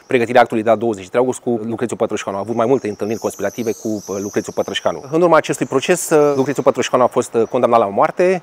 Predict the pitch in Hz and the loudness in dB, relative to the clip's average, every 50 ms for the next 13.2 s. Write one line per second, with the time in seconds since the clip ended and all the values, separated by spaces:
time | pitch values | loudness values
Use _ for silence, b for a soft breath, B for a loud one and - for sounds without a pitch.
0 | _ - - 143 135 - 165 165 156 - 175 185 180 123 117 110 - 151 135 - | _ -4 -2 -2 0 2 0 0 2 4 2 2 2 2 -2 -4 -2 -2 -4 -4
1 | - 135 127 123 113 113 135 131 - - 120 120 117 113 110 113 113 110 120 123 | -6 -6 -6 -4 -2 0 0 0 0 0 -2 -2 -4 -6 -6 -6 -6 -4 -4 -4
2 | 123 117 107 - - 139 135 - - 113 107 - - 101 - - 139 165 165 180 | -4 -4 -2 2 4 4 4 4 0 -4 -4 -2 -2 -4 -2 -2 -4 -2 0 0
3 | 180 156 - - - 151 147 143 131 - - 156 143 - - - 135 127 113 107 | 0 0 -2 -4 -4 0 0 2 0 0 -2 -4 -6 -4 -4 -2 -2 -2 -2 -2
4 | 120 - - 117 - 127 - 131 117 107 95 107 104 113 135 160 170 180 185 190 | -4 -4 -2 0 0 0 2 2 0 0 -2 0 2 4 4 4 4 4 2 2
5 | 185 - B B B B B B B B B B 139 139 131 160 151 - 139 135 | 2 -2 B B B B B B B B B B 0 4 6 6 6 6 4 2
6 | 131 127 127 123 120 - - - 156 - 131 - - 123 - 127 113 - 123 120 | 2 2 2 0 0 0 2 2 2 2 0 -2 -2 -2 0 0 0 0 0 0
7 | 117 113 113 104 113 113 107 - - 110 104 101 95 - - 123 107 101 - 190 | 0 2 0 0 0 -2 -4 -4 -2 -4 -4 -4 -4 -4 -2 -2 -2 -2 -6 -2
8 | - - 139 - - 180 214 202 - - 113 113 123 123 123 113 110 104 - - | 2 2 2 2 2 0 -4 -4 -6 -10 -8 -4 0 0 2 0 0 -2 -6 -6
9 | 127 110 101 - 151 139 120 - 101 104 107 107 107 104 101 98 98 98 92 - | -6 -6 -4 -2 -4 -4 -2 -4 -6 -6 -6 -6 -8 -8 -8 -8 -10 -10 -10 -10
10 | - 113 110 - 131 - 120 - - 104 - 120 - 117 120 117 - B B B | -8 -8 -8 -8 -6 -6 -4 -4 -2 0 0 0 0 -2 -6 -6 -8 B B B
11 | B B B B B B B B B 117 117 113 117 131 - - 127 120 110 135 | B B B B B B B B B 0 0 0 2 0 0 0 0 2 2 2
12 | 120 123 117 117 113 113 - - 120 107 110 120 123 120 113 107 107 104 - 123 | 2 2 2 2 0 -2 -4 -4 -6 -2 2 2 2 2 2 -2 -6 0 4 4
13 | 127 123 113 - | 4 4 2 -4